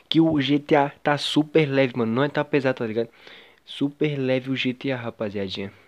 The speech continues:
Agora se liga nesse outro caminhão. Esse aqui é brabo, rapaziada. Se liga.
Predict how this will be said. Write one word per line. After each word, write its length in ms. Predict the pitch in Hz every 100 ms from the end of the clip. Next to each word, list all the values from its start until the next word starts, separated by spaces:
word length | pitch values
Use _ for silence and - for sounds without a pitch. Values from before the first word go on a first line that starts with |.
| _
Agora 220 | 120 110
se 100 | 107
liga 140 | 120 123
nesse 160 | 123
outro 140 | 135 127
caminhão. 320 | 131 127 95 - _ _ _ _ _ _ _ _ _ _ _ _ _ _ _ _ _ _ _ _ _ _ _
Esse 440 | 113 120 135 -
aqui 220 | 139 123 135
é 60 |
brabo, 300 | 156 135 113
rapaziada. 520 | 110 113 107 98 98
Se 140 | 95 120
liga. 280 | 123 104